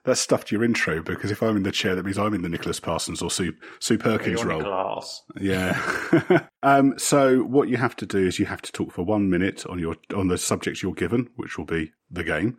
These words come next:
Speaker 1: uh, without hesitation, deviation, or repetition. If you do any of those things, you can be challenged by one of the other players, panelists, and the points, you get a point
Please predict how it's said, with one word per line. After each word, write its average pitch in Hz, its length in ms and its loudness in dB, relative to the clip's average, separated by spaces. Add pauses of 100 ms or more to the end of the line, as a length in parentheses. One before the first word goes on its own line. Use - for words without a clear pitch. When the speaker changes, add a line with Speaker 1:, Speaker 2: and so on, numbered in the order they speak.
(600)
Speaker 1:
uh, 95 280 2
without 95 600 -2
hesitation, 113 680 -2
deviation, 98 680 2
or 90 100 2
repetition. 104 760 -2 (100)
If - 320 -2
you 107 80 2
do 104 220 6
any 131 180 8
of 107 80 6
those 78 240 -2
things, 85 400 -4
you 90 80 0
can - 100 -10
be 90 80 -2
challenged 90 460 -2
by 87 160 -2
one 87 160 -2
of 82 80 -6
the 87 100 -2
other 95 280 -2 (200)
players, 113 480 0 (240)
panelists, - 720 -4 (260)
and 101 320 0 (300)
the - 80 -14
points, - 600 0 (160)
you 101 100 -4
get 78 80 0
a - 40 -4
point - 520 0